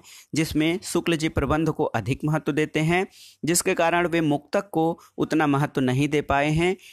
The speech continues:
इसी कारण सूरदास और कबीरदास को उतना महत्व नहीं मिल पाया जितना तुलसी और जायसी को मिला है। आचार्य शुक्ल पारंपरिक अभिजात्य संस्कारों से मुक्त नहीं हो पाए थे, अतः उनके, उनमें जो कबीर के काव्य में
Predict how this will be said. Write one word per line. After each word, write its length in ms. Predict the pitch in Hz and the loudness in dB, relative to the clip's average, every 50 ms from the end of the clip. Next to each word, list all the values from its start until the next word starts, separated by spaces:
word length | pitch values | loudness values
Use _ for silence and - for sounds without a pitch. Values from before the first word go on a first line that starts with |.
| - _ - | -14 _ -4
इसी 240 | 170 165 - 214 202 | -2 0 0 -2 0
कारण 420 | - 180 170 160 165 170 175 175 - - _ _ - | 2 0 2 2 2 0 0 -2 -4 -12 _ _ -8
सूरदास 600 | - 175 175 185 165 151 156 147 156 156 - - - - | -2 0 0 0 0 2 2 2 2 0 -2 -6 -4 -2
और 180 | 135 135 127 - | 0 0 0 0
कबीरदास 540 | 151 143 139 165 180 160 139 156 147 143 - | -2 0 2 0 0 0 0 0 -2 -2 -2
को 160 | - 147 139 | -2 -2 0
उतना 240 | 139 135 135 139 135 | 0 0 0 0 0
महत्व 320 | 131 131 139 135 - - 123 | 2 0 0 -2 -2 -2 -2
नहीं 220 | 120 123 139 139 | 0 0 0 0
मिल 160 | 143 143 139 131 | 0 0 0 -2
पाया 340 | - 135 139 147 165 180 - - _ _ - | 0 0 0 0 0 -2 -4 -10 _ _ -6
जितना 280 | 120 131 - 143 143 135 | -6 -4 -2 -2 -2 -2
तुलसी 400 | - 135 131 131 127 - 170 160 | -2 -2 -2 -2 -2 -2 -4 -2
और 220 | - 131 127 120 110 | -2 -2 -2 -2 -2
जायसी 360 | 113 98 92 98 - - 101 | -4 -4 -4 -4 -6 -8 -8
को 140 | - - 98 | -6 -6 -6
मिला 240 | 92 95 92 98 | -6 -6 -6 -6
है। 180 | 104 107 87 - - _ _ _ _ _ _ _ _ _ _ _ _ - _ - | -8 -8 -10 -10 -12 _ _ _ _ _ _ _ _ _ _ _ _ -20 _ -4
आचार्य 400 | - 131 131 - 147 151 156 156 | -2 -2 0 0 0 2 2 0
शुक्ल 360 | - - 180 180 - 175 165 165 - - - - - _ | 0 0 -2 0 2 0 0 -2 -4 -10 -20 -20 -8 _
पारंपरिक 680 | - 156 156 160 170 165 160 180 175 190 196 190 - - - 135 | 0 0 2 2 0 0 0 0 0 0 0 -2 -6 -6 -4 -2
अभिजात्य 520 | 143 135 135 120 151 165 170 - - 165 | 0 0 0 0 0 0 0 0 -2 -2
संस्कारों 520 | 151 156 139 139 - - 123 127 135 147 | 0 0 -2 -2 -2 0 0 0 0 0
से 120 | 139 - 139 | 0 0 2
मुक्त 280 | 139 151 156 - - | 2 2 0 0 -2
नहीं 260 | 139 131 131 135 123 120 | -2 0 0 2 0 0
हो 100 | 123 117 | 0 -2
पाए 260 | - 117 107 107 110 | 0 0 0 0 -2
थे, 200 | - - 156 160 185 - - - - - - | -2 -2 -4 -4 -4 -8 -12 -18 -20 -6 -4
अतः 320 | 147 160 156 - 190 208 190 | -4 -2 0 0 0 0 0
उनके, 580 | - 156 151 151 143 - - 170 180 185 185 - _ _ _ _ _ - | 0 0 0 0 -2 -2 0 0 0 0 -2 -4 _ _ _ _ _ -2
उनमें 420 | 160 160 160 147 147 156 165 202 - - _ _ - | 0 0 2 2 2 2 0 0 -4 -6 _ _ -8
जो 500 | 127 135 151 151 151 151 151 - - _ _ _ | -2 0 2 2 2 2 0 -2 -4 _ _ _
कबीर 340 | 151 143 131 156 180 202 208 | -2 0 0 0 0 0 0
के 140 | 208 - 165 | -2 -4 -4
काव्य 340 | - - 160 156 135 139 147 | -2 -2 -2 -2 0 0 0
में 260 | 143 147 156 165 | 2 2 0 0